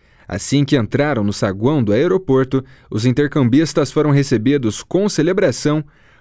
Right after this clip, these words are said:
palmas e abraços calorosos de pais, amigos e familiares. A farmacêutica Kelly Christine conta que estava ansiosa pela chegada da filha Cecília,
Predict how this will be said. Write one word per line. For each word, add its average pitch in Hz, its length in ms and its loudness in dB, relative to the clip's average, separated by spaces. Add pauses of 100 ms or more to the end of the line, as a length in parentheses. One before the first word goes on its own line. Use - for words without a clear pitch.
(200)
palmas 196 440 0
e 190 80 4
abraços 160 600 -2
calorosos 135 920 0
de 104 160 0
pais, 180 520 -2
amigos 165 540 2
e 165 60 2
familiares. 151 960 -2 (600)
A 98 80 -8
farmacêutica 107 720 0
Kelly 139 420 0
Christine 143 760 0 (300)
conta 202 380 -2
que 202 100 -2
estava 170 400 0
ansiosa 139 640 0
pela 156 220 -2
chegada 165 420 -2
da 160 100 0
filha 175 280 -2
Cecília, 113 580 -2